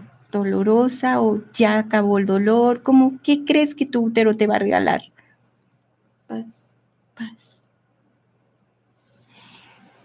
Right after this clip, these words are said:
Speaker 1: ¿Qué sentiste tú con esa conexión?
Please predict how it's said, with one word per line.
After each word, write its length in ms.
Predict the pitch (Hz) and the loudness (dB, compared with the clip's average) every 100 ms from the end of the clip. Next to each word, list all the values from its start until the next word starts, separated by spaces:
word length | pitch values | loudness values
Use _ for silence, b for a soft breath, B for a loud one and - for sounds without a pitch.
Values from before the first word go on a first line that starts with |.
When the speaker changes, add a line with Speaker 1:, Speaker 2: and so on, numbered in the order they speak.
| _ _ - | _ _ 0
Speaker 1:
¿Qué 160 | 302 320 | 4 8
sentiste 680 | 339 339 320 311 302 285 | 10 10 10 6 6 2
tú 320 | 285 - 294 | 2 4 4
con 220 | 285 247 233 | 4 2 2
esa 220 | 226 220 | -4 -8
conexión? 680 | 214 196 190 - - - | -8 -8 -10 -14 -14 -16